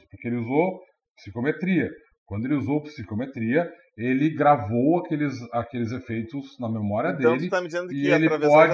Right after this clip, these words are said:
Speaker 2: janela
Speaker 1: rever,
Speaker 2: mágica
Speaker 1: deixa eu terminar, e ele pode rever aqueles eventos quando ele quiser. Quando ele usa a janela mágica, ele canaliza os efeitos de clarividência, psicometria ou recognição,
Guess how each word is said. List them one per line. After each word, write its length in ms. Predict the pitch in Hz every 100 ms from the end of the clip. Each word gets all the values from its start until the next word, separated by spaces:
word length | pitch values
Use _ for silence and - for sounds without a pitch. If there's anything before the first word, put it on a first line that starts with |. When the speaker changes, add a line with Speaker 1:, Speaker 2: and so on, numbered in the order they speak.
| 170
Speaker 2:
janela 160 | 160
Speaker 1:
rever, 120 | 175
Speaker 2:
mágica 380 | 131 127 165 196
Speaker 1:
deixa 200 | 175 202
eu 60 | 233
terminar, 520 | 220 180 139 160 190 - _
e 120 | 123
ele 180 | 135 143
pode 260 | 151 156 151
rever 540 | 143 151 131 147 208
aqueles 420 | 226 - 170 156
eventos 320 | 143 120 139 139
quando 200 | 143 147
ele 120 | 147
quiser. 400 | 180 170 160 107 - - - _ -
Quando 220 | - 226
ele 120 | 226
usa 280 | 180 131 113 - - _ _ _ _ -
a 260 | 117 117 110
janela 400 | 120 120 135 120
mágica, 580 | 104 143 165 156 110 -
ele 360 | 117 127 120 104 - - _ _ _ -
canaliza 1160 | 110 120 165 196 214 156 143 147 151 147 175
os 220 | 185 170
efeitos 420 | 127 120 127 120 107
de 120 | 104
clarividência, 680 | 117 110 104 101 113 110 104
psicometria 560 | - - 104 101 104
ou 80 | 101
recognição, 640 | 95 107 123 127 156 196